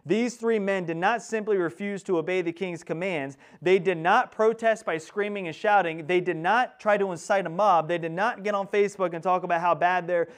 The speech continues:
leader was. They did not make a big scene. They simply just did not bow down. This is where we have to be careful in a social media world.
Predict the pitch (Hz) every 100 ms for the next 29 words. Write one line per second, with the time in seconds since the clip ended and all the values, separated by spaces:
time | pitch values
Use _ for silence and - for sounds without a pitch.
0 | - 170 208 180 160 180 156 135 175 170
1 | 165 190 226 202 202 196 156 185 180 -
2 | 214 180 156 - - 185 180 - 208 185
3 | 190 147 123 180 170 - - 135 160 139
4 | 139 139 127 123 120 120 110 90 _ _
5 | _ _ _ _ _ _ _ _ _ _
6 | 120 127 151 160 156 156 147 190 175 156
7 | 131 120 156 147 135 127 117 110 120 107